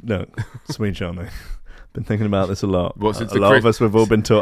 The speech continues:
Speaker 1: us, a lot of us at Threshold, we've been talking.
Speaker 2: <laughs> What, the Christian wedding?
Speaker 1: <laughs> Yeah, we were that as, God, I, you know, it's, I wanted, I wanted to put a bit of distance between that and now, but I think it's time for you to, you know, come over,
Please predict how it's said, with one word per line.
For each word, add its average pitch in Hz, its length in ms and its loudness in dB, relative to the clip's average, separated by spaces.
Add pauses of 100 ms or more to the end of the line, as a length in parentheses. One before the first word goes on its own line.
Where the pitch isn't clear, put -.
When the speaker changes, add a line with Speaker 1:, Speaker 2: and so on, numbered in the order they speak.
(140)
Speaker 1:
us, - 120 -2
a 127 60 -10
lot 123 220 4
of 123 60 -4
us 123 120 2
at 90 140 -2
Threshold, 95 400 0
we've 90 100 -4
been 92 140 -4
talking. 101 540 0
Speaker 2:
<laughs> - 20 -10
What, 123 160 0
the 117 60 -4
Christian 120 440 -2
wedding? 92 440 0
Speaker 1:
<laughs> - 40 -18 (580)
Yeah, 107 260 6 (360)
we 113 140 6
were 113 100 8
that 120 260 6
as, 113 220 -4 (520)
God, 101 260 -2
I, 101 160 -2
you 107 80 -4
know, 95 180 -4
it's, - 180 -12 (380)
I 107 80 -12
wanted, 113 200 0
I 101 80 -2
wanted 123 200 -2
to 107 60 -10
put 107 140 2
a - 20 -2
bit 101 160 -2
of 107 60 -4
distance - 420 -6
between 90 380 -10
that 90 180 -6
and 90 120 -8
now, 85 360 -10 (640)
but 92 280 -2
I 92 40 -8
think 98 240 -2
it's 87 100 -8
time 90 300 -6
for - 140 -12
you 92 100 -6
to, 82 200 -10 (140)
you 101 140 -6
know, 80 200 -10 (920)
come 101 180 2
over, 87 380 -4